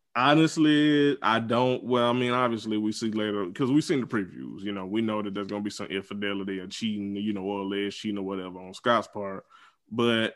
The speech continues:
I don't think this is a marriage that can be salvaged at this point. And honestly, it just feels like the whole school thing, honestly, brought up issues that was already there.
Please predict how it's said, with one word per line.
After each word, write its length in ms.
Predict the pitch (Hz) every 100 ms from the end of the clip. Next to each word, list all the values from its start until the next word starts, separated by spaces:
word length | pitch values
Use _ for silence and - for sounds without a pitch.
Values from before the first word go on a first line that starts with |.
| 101
I 160 | 110 135
don't 240 | 151 139
think 220 | 135 101
this 200 | 117 -
is 100 | 113
a 60 | 107
marriage 380 | 101 104 104 101
that 160 | 95
can 200 | 104 101
be 120 | 98
salvaged 420 | 98 104 104 95 92
at 100 | 90
this 160 | 92
point. 420 | - 92 90 87 - _ _
And 160 | 107 107
honestly, 680 | 143 240 - 143 135 123 123 _ _ _ _ _ _ _ -
it 160 | 160
just 340 | 123 170 190 -
feels 320 | 160 165 147
like 200 | 143 127
the 100 | 127
whole 360 | 131 131 127
school 480 | 120 - 131 143 143
thing, 480 | 139 135 131 135 131
honestly, 840 | 117 123 127 120 120 120 117 110 - _ _ _ _ -
brought 500 | 107 110 127 139 120
up 300 | 131 131 120
issues 460 | 135 131 135 127 117
that 180 | 117
was 180 | 113 107
already 440 | 110 117 113 110 104
there. 320 | 113 127